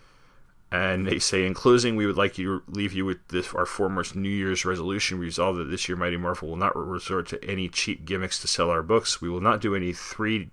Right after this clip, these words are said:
multiple covers, glow-in-the-dark covers, three D covers, hologram covers, embossed covers, peanut butter and jelly covers, or any taco promotional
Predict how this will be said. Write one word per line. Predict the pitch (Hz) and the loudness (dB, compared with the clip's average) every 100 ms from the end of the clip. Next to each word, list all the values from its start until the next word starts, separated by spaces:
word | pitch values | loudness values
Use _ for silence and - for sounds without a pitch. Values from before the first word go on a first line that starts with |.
| - | -8
multiple | 98 104 - 95 | 0 0 0 -6
covers, | 90 95 95 95 87 - - - - - | 0 0 2 0 0 -6 -10 -18 -20 -2
glow-in-the-dark | 95 113 120 104 101 98 | 6 8 8 8 8 6
covers, | - 87 80 - | 4 4 4 4
three | 208 | 4
D | 220 165 | 6 8
covers, | 139 110 95 | 8 8 6
hologram | 85 113 92 92 85 | 6 6 8 4 2
covers, | 90 80 80 | -2 -2 -4
embossed | 80 107 165 | 0 2 4
covers, | - 90 78 71 | 4 2 0 -6
peanut | - 190 202 | -4 -2 4
butter | 101 95 | 6 6
and | 95 | 6
jelly | 95 120 170 | 4 4 4
covers, | - 85 80 | 0 -2 0
or | 87 | 0
any | 127 180 | 0 0
taco | - 135 - | 0 0 0
promotional | - - 104 90 - 98 90 | -4 -2 0 0 0 0 -2